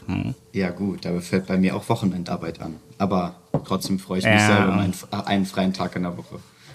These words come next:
Speaker 1: Äh, ja, ja, gut, gut, auch, auch wieder wahr. Ganz kurz, Finn, wie geht's dir? Alles im Lot?
Speaker 2: Mir geht's super.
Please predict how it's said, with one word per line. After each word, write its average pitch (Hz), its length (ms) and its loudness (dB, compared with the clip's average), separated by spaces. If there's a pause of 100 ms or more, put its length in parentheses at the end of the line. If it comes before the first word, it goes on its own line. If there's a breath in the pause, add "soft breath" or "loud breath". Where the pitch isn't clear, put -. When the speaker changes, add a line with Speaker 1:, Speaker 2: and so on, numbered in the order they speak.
Speaker 1:
Äh, 107 400 2
ja, 107 240 4 (100)
ja, 113 160 4
gut, 104 500 -4
gut, - 360 -6
auch, 101 180 0 (160)
auch 113 240 0
wieder 92 240 2
wahr. 92 220 0 (1400 loud breath)
Ganz 131 220 2
kurz, 185 360 4
Finn, 143 420 2
wie 123 100 -2
geht's 127 280 2
dir? 120 280 2 (200)
Alles 117 280 0
im 110 140 0
Lot? 120 240 2 (220)
Speaker 2:
Mir 123 140 4
geht's 123 180 0
super. 101 360 -2